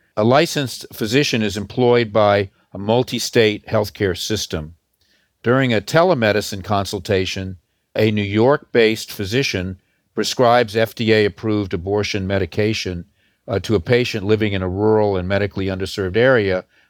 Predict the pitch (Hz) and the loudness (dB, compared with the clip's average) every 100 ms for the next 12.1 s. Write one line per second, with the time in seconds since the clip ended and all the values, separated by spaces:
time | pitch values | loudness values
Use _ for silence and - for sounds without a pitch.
0 | - 110 113 123 104 98 101 - 101 - | 0 2 2 -2 -2 -2 -2 -4 -6 -4
1 | 107 98 - 95 - - 107 101 92 87 | -2 -2 -2 -6 -6 -4 -2 0 -2 -8
2 | - _ _ _ - 95 90 - - - | -12 _ _ _ -4 -2 -2 -6 -8 -2
3 | 127 110 90 90 98 95 85 - 82 - | -2 -2 -4 -2 0 0 -2 -6 -10 -8
4 | 92 82 - _ _ _ _ _ _ 127 | -8 -8 -12 _ _ _ _ _ _ -2
5 | 123 123 180 - - 147 127 - 165 - | 0 2 2 0 2 2 2 0 -2 0
6 | 127 113 107 104 104 101 _ - 123 120 | -2 -2 0 -2 -2 -6 _ -2 2 2
7 | 107 - 156 143 135 127 107 98 95 - | -2 0 2 4 4 4 4 2 0 -2
8 | 139 143 135 110 95 95 95 92 95 87 | -2 0 0 2 4 4 2 0 -6 -8
9 | _ _ _ 107 95 - 139 139 127 110 | _ _ _ -6 -4 0 2 2 0 -4
10 | 101 107 98 104 98 - _ - 110 107 | -4 -2 -2 -4 -6 -10 _ -6 0 0
11 | 104 101 92 120 117 - 120 110 110 101 | 0 -2 2 2 2 0 -2 0 -4 -6